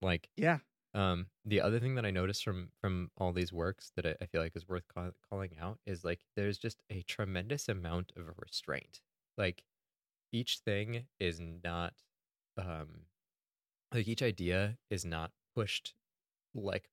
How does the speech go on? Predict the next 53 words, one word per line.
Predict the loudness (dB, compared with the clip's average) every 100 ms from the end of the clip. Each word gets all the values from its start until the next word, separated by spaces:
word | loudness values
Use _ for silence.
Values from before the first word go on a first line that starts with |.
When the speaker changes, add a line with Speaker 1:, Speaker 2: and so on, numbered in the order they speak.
| _ -4
Speaker 1:
past | -2 0 -2 -8 -2
its, | -2 -2 -6 -8 -6
its | -4 -2
staying | -4 -2 -2 -4 -4
point, | -6 -6 -8
I | -8
feel | -4 -2
like | -2 -2
is | -4
a, | -6 -4
is | -4
a | -4
good | -4
way | -2
of | -2 2
putting | 2 2 0
it. | -2 _ _ _ _
They | -6
just, | -2 0
like, | 0
sort | 2 2
of | 0 0
play | 2 4
in | 2
a |
space | -2 -2 -2
for | -2 -2
a |
while | 0 0 -2
and | -2
then | -2
are | 2
very | 2 2
comfortable | -2 -10 -8 -4 -4
moving | -4 -2 -4
on. | -4 -6 -6 -6 _ _ _ _ _
Um, | -6 -6 -6 -12 -2
and | 6
when | 6
I |
Speaker 2:
Yeah. | 6
Speaker 1:
say | 4 2
they | 2 2
in | 0
this | -6
context, | -6 -8 -6 0
Speaker 2:
Although | 4 6
Speaker 1:
it's | 6
mostly | 6 2 2
the |
Speaker 2:
this, | -2
Speaker 1:
writers. | -4 -4 -2
Speaker 2:
yeah. | -2 -2